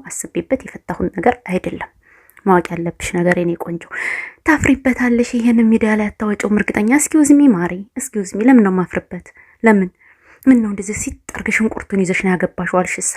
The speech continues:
ምን ነው የኔ እናት? እንዲሁ ጉድ እኮ ነው። ምንድን ነው የምትፈልጊው? ቆይ ከኔ እንደው በአላህ ምንድን ነው የምትፈልጊው ከኔ? እንደው፣ እንደው በፈጠረሽ አምላክ ለምን አትይኝም የኔ እናት? እንዴ የተረሳ ነገር፣ የተተወ ነገር፣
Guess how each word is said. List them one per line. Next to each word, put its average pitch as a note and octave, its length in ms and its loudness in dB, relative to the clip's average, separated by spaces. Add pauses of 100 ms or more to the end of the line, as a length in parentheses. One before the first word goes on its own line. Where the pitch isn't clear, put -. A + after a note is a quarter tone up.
ምን F3+ 160 0
ነው F3+ 120 2
የኔ F3 180 2
እናት? E3+ 320 -2 (500)
እንዲሁ C4 160 8
ጉድ G#3 160 -4
እኮ - 160 -16 (160)
ነው። F3 100 -6 (600)
ምንድን D#4 340 6
ነው C#4 80 4
የምትፈልጊው? G#3 540 0
ቆይ G3 200 -8
ከኔ F#3+ 260 -4 (100)
እንደው A#3+ 220 4
በአላህ G3 420 -6
ምንድን F#3+ 220 -2
ነው F#3 80 -4
የምትፈልጊው F3+ 520 -10
ከኔ? F#3 220 -4
እንደው፣ F#3 180 0
እንደው F3+ 160 2
በፈጠረሽ - 480 -6
አምላክ F3+ 340 -10 (1040)
ለምን C4 220 6
አትይኝም F#3 500 -4
የኔ F3+ 160 -4
እናት? F3 300 -8 (600)
እንዴ G3+ 160 0 (220)
የተረሳ G#3+ 500 0 (140)
ነገር፣ G3 260 0
የተተወ G3+ 380 0
ነገር፣ F#3+ 220 0